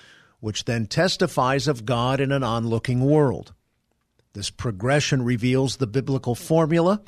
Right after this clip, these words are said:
for having an effective testimony, glorifying God in a fallen world. Summarily of this introduction to those who say the believer should only be about evangelism in the political arena,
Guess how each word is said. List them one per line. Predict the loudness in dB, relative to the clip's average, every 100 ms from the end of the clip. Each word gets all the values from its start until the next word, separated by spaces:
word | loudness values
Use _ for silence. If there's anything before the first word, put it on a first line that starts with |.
| _ _ _
for | -8 -4
having | -2 0 0
an | 0
effective | 0 0 0 -4 -2
testimony, | 0 2 2 0 0 -2 -6 -8 _
glorifying | -4 0 0 2 0 0 -2
God | -2 -2 -4 -6 -10 _ -2
in | 2
a | 2
fallen | 2 2 2 2 2
world. | 4 2 -2 -12 _ _ _ _ _ _ _
Summarily | -6 0 2 4 4 4 6
of | 4 4
this | 2 2
introduction | 0 2 2 2 -2 -2 -4 -6
to | -6 -4
those | 0 2 0 0
who | -2
say | -2 -2 -4 -6 -10 -14 _ _ _ _
the | -4
believer | 0 2 4 2
should | 4 2 2
only | 2 2 2
be | 4
about | 4 4 4
evangelism | 2 2 2 2 2 0 -4 -8 -14 _ _ _
in | -6
the | -4
political | 0 2 4 4 4 4
arena, | 6 4 2 0